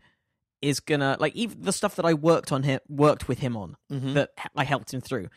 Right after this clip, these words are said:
Speaker 1: and I
Speaker 2: Mm-hmm.
Speaker 1: got to the point where he was solving the problems by himself, but he still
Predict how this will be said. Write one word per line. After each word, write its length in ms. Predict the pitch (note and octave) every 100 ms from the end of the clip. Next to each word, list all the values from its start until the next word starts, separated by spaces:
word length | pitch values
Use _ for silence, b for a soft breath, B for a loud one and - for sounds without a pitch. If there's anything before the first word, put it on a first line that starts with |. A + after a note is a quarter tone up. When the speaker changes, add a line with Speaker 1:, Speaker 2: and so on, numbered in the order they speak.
| b
Speaker 1:
and 120 | C3+
I 40 | D#3+
Speaker 2:
Mm-hmm. 60 |
Speaker 1:
got 160 | G3+ -
to 80 | G#3+
the 80 |
point 260 | G3 F#3 C#3+
where 100 | D#3
he 120 | D3
was 140 | D3 -
solving 480 | - D3+ D3+ D3+
the 60 | C#3
problems 460 | - - F#3 C#3+ C3
by 180 | C#3+
himself, 560 | C#3 C3 - C3+ F#2 - _ _ _ _ _
but 140 | - E3+
he 120 | F#3
still 540 | E3+ - G3 G#3 G3